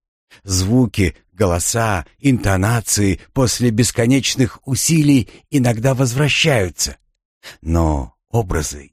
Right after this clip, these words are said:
никогда. Чёрная дыра. Вы понимаете? Конечно. А что, например, у вас останется от сегодняшнего вечера?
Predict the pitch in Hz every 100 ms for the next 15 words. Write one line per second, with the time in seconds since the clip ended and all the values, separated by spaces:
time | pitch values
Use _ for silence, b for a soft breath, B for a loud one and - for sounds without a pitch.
0 | - 117 - 90 71 71 - _ _ _
1 | _ _ _ _ - 143 127 104 101 87
2 | 87 69 65 - _ _ _ _ _ _
3 | _ _ 82 76 82 85 101 113 90 -
4 | - _ _ _ _ _ _ _ _ _
5 | _ _ 90 76 90 127 - 67 - _
6 | _ _ _ _ - 127 - 180 175 160
7 | 131 139 147 139 117 139 123 165 156 -
8 | 147 127 147 151 147 - 160 - 151 -
9 | 165 127 85 90 - 101 104 107 90 -
10 | 76